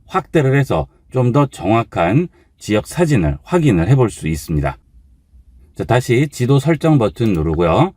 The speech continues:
이번에는 쓰리디 스카이뷰로 보도록 하겠습니다. 자, 그러면, 어, 지금 지역을 전부 쓰리디로 보여주게 되죠.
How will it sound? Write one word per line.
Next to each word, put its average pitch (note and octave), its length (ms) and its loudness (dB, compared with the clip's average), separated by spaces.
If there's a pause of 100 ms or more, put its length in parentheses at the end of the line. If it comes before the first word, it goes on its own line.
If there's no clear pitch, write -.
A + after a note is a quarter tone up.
(220)
이번에는 G#2+ 540 0
쓰리디 F3+ 420 -2
스카이뷰로 B2 800 0
보도록 F#2+ 340 -2
하겠습니다. E2+ 520 -2 (360)
자, F#2 120 0
그러면, A2 400 2 (300)
어, F2 180 -8
지금 C#3+ 420 2
지역을 G2+ 560 0
전부 F2+ 280 -4
쓰리디로 C#3+ 520 -2
보여주게 E2 420 0
되죠. F#2+ 500 2